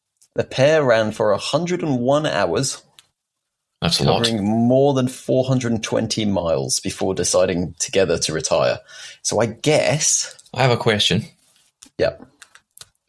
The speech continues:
Speaker 2: It talks about that being a backyard ultra. Did they run a hundred hours around their backyard?
Speaker 1: Their own backyard.
Speaker 2: <laughs>
Speaker 1: So
Speaker 2: Surely not.
Speaker 1: So my understanding of it is you, uh,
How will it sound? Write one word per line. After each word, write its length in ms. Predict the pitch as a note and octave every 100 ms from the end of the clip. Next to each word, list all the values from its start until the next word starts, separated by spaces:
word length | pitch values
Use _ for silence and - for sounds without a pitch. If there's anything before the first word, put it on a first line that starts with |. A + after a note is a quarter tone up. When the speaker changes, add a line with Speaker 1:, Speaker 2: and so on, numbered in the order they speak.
| - -
Speaker 2:
It 220 | - -
talks 260 | - D3+ C#3
about 140 | G2
that 160 | G2+ E2+
being 140 | G2
a 80 | F2+
backyard 680 | - - F2+ - D#2+ A#1+ C2
ultra. 380 | F#2 - - -
Did 120 | -
they 120 | A2+ A#2+
run 440 | A2+ A2 F#2 E2+ -
a 80 |
hundred 420 | - - A2 G2 F#2+
hours 340 | F2 D2 - -
around 400 | A2 B2+ A#2 A2
their 160 | C3+
backyard? 260 | C3+ C#3+ C#3
Speaker 1:
Their 160 | C#3 D3+
own 180 | C#3+ C3+
backyard. 460 | B2+ B2+ B2+ -
Speaker 2:
<laughs> 360 | - C4+ G#3 -
Speaker 1:
So 440 | - D#3+ C#3 D#3+
Speaker 2:
Surely 260 | D#3+ D3 B2+
not. 400 | A#2+ G#2+ C#3 -
Speaker 1:
So 460 | - - - D#3
my 220 | C3+ D3+ D#3+
understanding 460 | D#3 C#3 C3+ B2 A2+
of 100 | F#2+
it 200 | - -
is 480 | G#2 C#2 - - -
you, 580 | G#2 G#2+ A2 A2 G#2+ - -
uh, 680 | G#2+ G2+ G2+ G2+ G2+ G2+